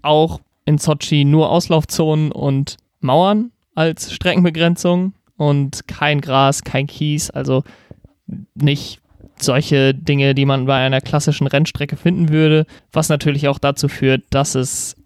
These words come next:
deutlich weniger Ausfälle gibt, deutlich weniger Fehler von Fahrern, die dann hart bestraft werden, wodurch die Rennen oftmals ziemlich langweilig sind auf dieser Strecke.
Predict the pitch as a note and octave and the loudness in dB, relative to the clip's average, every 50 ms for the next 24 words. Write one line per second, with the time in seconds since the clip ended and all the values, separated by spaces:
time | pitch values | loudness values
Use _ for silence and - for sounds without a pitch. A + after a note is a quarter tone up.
0 | _ _ - C#3 C3+ C#3 C#3 - C#3+ C#3 C3+ C#3 - - - - - _ _ _ | _ _ -2 0 0 0 0 -2 -2 -2 -2 -4 -6 -12 -18 -20 -20 _ _ _
1 | - C#3+ C#3 B2+ B2+ B2 B2+ A#2 G#2 D3+ F3 - - - D3 C#3+ C#3 C#3 C#3+ C#3 | -4 -2 0 0 0 0 0 2 2 2 0 0 -2 -2 -2 -2 -2 -2 -4 -4
2 | - - B2 A#2+ - - A#2 C3+ - - - - _ _ - _ _ _ _ _ | -4 -4 -4 -4 -4 -4 -6 -6 -10 -16 -20 -20 _ _ -20 _ _ _ _ _
3 | D#3+ C#3+ C#3 C3+ C3+ C3 B2+ B2 B2+ B2+ B2 B2 A#2+ C3 - _ _ _ - - | 0 0 2 2 2 2 2 2 2 2 2 2 0 -2 -6 _ _ _ -18 -14
4 | - - D#3 D#3 D#3 D3+ D3 C#3 C#3 - - C#3+ C#3 - D3 C#3+ D3 C#3+ C#3+ C#3 | -4 -2 0 2 2 2 2 0 0 0 -2 -4 -2 0 0 2 2 2 0 0
5 | C#3 C3+ C3+ C3+ C3+ C3+ C#3+ C3 C3+ C#3 - - - - - C#3 D3 C#3+ - - | 0 0 0 2 0 0 0 -2 -6 -8 -8 -10 -8 -4 0 0 0 0 -2 -6
6 | C3 B2+ C3 C#3 D3+ E3+ - _ _ _ _ - - E3 - D#3 D3+ D#3 D#3 D3+ | -8 -4 -2 -2 -2 -2 -4 _ _ _ _ -12 -10 -4 -2 0 2 2 2 0
7 | - - D#3+ C#3+ D3 D3+ D3+ D3+ D3+ D3 - D#3+ D#3+ - - C#3+ C#3 C#3+ C#3 - | 0 -4 -2 0 2 2 2 2 0 0 -4 -6 -6 -4 -2 0 0 0 0 -2
8 | - - - _ _ _ - - D3+ D#3 D3 C#3 C#3 D3 D3+ C#3 B2+ B2 B2+ C3+ | -6 -12 -12 _ _ _ -6 -2 -2 -2 0 2 2 2 2 2 0 0 -2 -4
9 | - - D3+ D3+ D#3 - - - E3 D#3 - D#3 D3+ D#3+ D#3 - - - E3 - | -2 0 0 0 0 -4 -2 -2 -2 0 2 2 2 2 0 0 -2 -2 0 2
10 | - F3+ F3 F3 E3+ - | 2 4 4 4 2 0